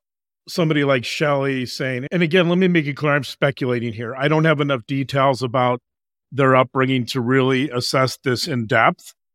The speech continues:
but I've done enough of these. I've done hundreds of forensic evaluations, and I think there's enough concern here to raise this issue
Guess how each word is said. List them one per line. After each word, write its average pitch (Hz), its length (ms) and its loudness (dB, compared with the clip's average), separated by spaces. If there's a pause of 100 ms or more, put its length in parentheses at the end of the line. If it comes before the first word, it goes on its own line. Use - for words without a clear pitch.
(440)
but 131 320 6 (800)
I've 135 180 0
done 151 200 4
enough 139 280 2
of 165 120 0
these. 175 180 2
I've 139 140 2
done 127 260 0 (340)
hundreds 151 800 0 (500)
of 139 200 2
forensic 139 340 0
evaluations, 135 880 2
and 135 440 0 (440)
I 151 120 2
think 170 260 2
there's 139 240 0
enough 143 380 2
concern 156 560 -2
here 180 180 2
to 135 100 -2
raise 127 380 2
this 135 220 -6
issue 151 460 0